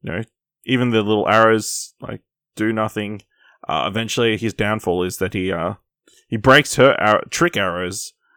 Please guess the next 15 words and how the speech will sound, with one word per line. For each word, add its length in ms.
uh, 320
leaves 260
them 120
scattered 320
on 80
the 60
ground. 520
And 100
just 200
when 100
he 100
thinks 360
he's 160
got 160
her, 160